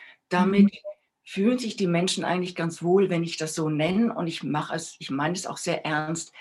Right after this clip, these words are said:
Speaker 1: Schwermut zu bezeichnen und nicht Depression.
Speaker 2: Mhm.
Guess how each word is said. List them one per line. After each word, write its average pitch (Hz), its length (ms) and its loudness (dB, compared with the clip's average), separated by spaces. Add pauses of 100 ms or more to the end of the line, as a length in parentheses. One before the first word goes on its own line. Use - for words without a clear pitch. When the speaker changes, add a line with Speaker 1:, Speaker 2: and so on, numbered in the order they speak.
(120)
Speaker 1:
Schwermut 180 640 2
zu 151 100 -10
bezeichnen 156 560 -6
und 160 180 -6
nicht 165 220 -6
Depression. - 680 -12 (800)
Speaker 2:
Mhm. 196 640 6